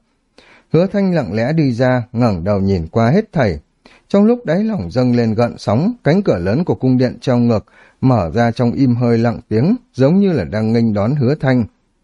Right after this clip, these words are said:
Nhìn xuyên thấu qua cánh cửa vừa mở,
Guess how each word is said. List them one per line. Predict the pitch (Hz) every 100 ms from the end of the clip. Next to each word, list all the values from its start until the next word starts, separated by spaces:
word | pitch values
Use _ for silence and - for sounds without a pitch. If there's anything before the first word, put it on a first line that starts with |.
| _ _ - -
Nhìn | 156 156
xuyên | 151 208 196
thấu | 147 180
qua | 190 190
cánh | 151 202
cửa | 233 110 82
vừa | 110
mở, | 107 107 82